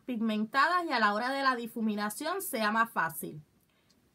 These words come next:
También estuve aplicando tape. Esto es para que las sombras se vean más marcadas y el maquillaje se vea más limpio. Para aplicar la prebase voy a estar utilizando esta brochita de Get n Wild, que es en forma de lengua de gato.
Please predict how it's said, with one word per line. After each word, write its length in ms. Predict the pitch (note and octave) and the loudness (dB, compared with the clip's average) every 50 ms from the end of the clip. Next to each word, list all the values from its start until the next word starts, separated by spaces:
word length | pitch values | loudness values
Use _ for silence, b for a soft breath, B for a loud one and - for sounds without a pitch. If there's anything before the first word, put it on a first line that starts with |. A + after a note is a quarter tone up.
| - | 2
También 480 | C4+ C4 C4+ C4+ C4 C#4 D4 D4 E4+ - | 2 4 4 2 0 -2 0 0 0 0
estuve 380 | F#4+ F4+ E4+ - D#4 D4 D4+ D#4+ | 0 -2 -4 -6 -4 0 4 4
aplicando 680 | E4 D#4+ D#4 D4+ C4+ - C#4 C4+ C#4 C#4 C4+ C4 A#3+ A#3 | 4 2 2 -6 -4 2 4 4 4 4 0 -4 -4 -4
tape. 440 | - C4+ C4+ C#4+ D#4+ F4 F4+ F#4 - - | -4 -2 -2 0 -2 -2 -4 -8 -8 -6
Esto 380 | B3 C4 B3+ - - C#4+ C#4 | -6 -6 -4 -2 0 2 2
es 140 | C#4 C#4 D#4 | 2 2 0
para 300 | D4+ - D4 C#4+ C#4 C4+ | 2 2 2 2 2 0
que 80 | B3 A#3 | 0 2
las 200 | A3+ A3 A3 - | 2 2 2 2
sombras 380 | - A3+ A3+ A#3+ C4 D4 C#4+ | -2 -2 -2 0 0 -2 -2
se 160 | - - C4+ | -2 -2 -2
vean 380 | B3+ B3 B3 B3+ C4 C4 C4 B3+ | -2 0 4 4 4 4 4 2
más 300 | B3+ B3+ B3+ B3+ B3+ B3+ | 2 4 6 6 6 4
marcadas 640 | C#4 D#4 E4 G4+ F#4+ - D4 C4 C4 B3+ C4+ C4+ - | 4 2 2 0 0 2 4 4 6 6 4 4 2
y 140 | - C4 C4 | 0 0 0
el 80 | B3+ B3+ | 2 4
maquillaje 520 | B3+ B3+ B3+ C4 C4 A#3+ B3 B3+ C#4+ D4 | 2 2 2 2 -4 -2 -2 -2 -2 -2
se 220 | C#4+ - E4 D4+ | -2 -2 -2 0
vea 300 | C#4+ C#4+ C#4+ D4 C#4 - - | 0 2 6 6 6 6 4
más 380 | A#3 A3+ A#3 A#3 A#3 A#3 C4+ | 0 0 2 4 4 4 2
limpio. 560 | B3 A3 G3+ F3+ E3+ D#3 - F3 D#3+ D#3+ D#3 - _ _ _ _ _ _ _ _ _ _ _ _ _ _ _ - | 0 -4 -4 -6 -6 -8 -8 -8 -8 -8 -10 -14 _ _ _ _ _ _ _ _ _ _ _ _ _ _ _ 4
Para 180 | C4+ C4 C#4 | 6 8 8
aplicar 380 | C#4+ C#4+ C#4+ C#4+ C4 C#4 B3+ B3+ | 6 4 2 -2 4 6 6 8
la 160 | C#4 D4 D4 | 8 6 6
prebase 460 | E4 E4+ E4+ E4+ F4+ F#4+ F#4 - C#4+ | 8 8 8 8 8 6 4 4 0
voy 160 | C4 B3 B3 | 0 2 2
a 80 | B3 B3+ | 2 0
estar 260 | - - D#4 D4 C#4+ | 0 2 2 2 2
utilizando 720 | D4 C4+ D4 D4 C#4+ D4+ E4 - F4 D#4+ E4 D#4 D4 C#4 A#3+ | 2 0 -4 -6 -4 -2 0 6 6 6 6 6 4 2 0
esta 380 | - - C4 C4 - C#4+ C#4 C#4 | 2 0 -2 0 6 6 6 8
brochita 520 | D4 C#4+ C#4+ - D#4+ C#4 C4 C#4+ C#4+ C#4 | 6 2 0 0 -4 -2 2 4 4 6
de 140 | C4 A#3+ A3 | 4 4 0
Get 180 | A3 A3+ A3+ | 0 0 2
n 120 | - C4+ C#4 C#4+ | 4 4 4 4
Wild, 480 | C#4+ C#4 B3+ A#3+ A3 A3 A#3+ B3+ B3+ | 6 8 8 8 8 6 4 0 -2
que 120 | - A3+ G#3 | 0 0 0
es 80 | A#3 | 2
en 160 | A3+ A#3 A#3 | 0 -2 0
forma 280 | - C4 B3 A#3+ B3 A#3+ | 0 0 2 2 2 2
de 140 | A#3+ A#3 A#3 | 2 2 0
lengua 320 | A#3+ A#3+ A#3+ C4 C#4 C#4+ | 0 -2 2 4 4 4
de 120 | D4+ D4+ C4+ | 6 4 6
gato. 440 | A#3+ G#3+ G#3 G#3 G#3+ A#3+ B3 C4 | 8 8 8 6 4 0 -2 -2